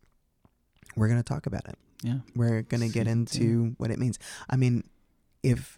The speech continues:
Speaker 1: if you're listening, whether you're listening today or three months from now or six months from now, whatever it is, you know, the reality is that, well, the courage, the noble pursuit,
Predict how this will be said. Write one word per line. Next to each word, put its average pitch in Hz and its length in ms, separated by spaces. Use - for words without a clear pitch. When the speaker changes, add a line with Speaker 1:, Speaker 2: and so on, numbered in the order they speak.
Speaker 1:
if 123 140
you're 135 140
listening, 123 640
whether 110 240
you're 107 100
listening 113 240
today 101 240
or 101 100
three 101 180
months 95 240
from - 100
now 90 140
or 101 100
six - 180
months - 180
from - 120
now, - 100
whatever - 360
it - 180
is, - 200
you - 80
know, - 200
the 127 100
reality 113 500
is 104 160
that, 87 260
well, 92 240
the - 100
courage, - 600
the 101 320
noble 110 400
pursuit, - 460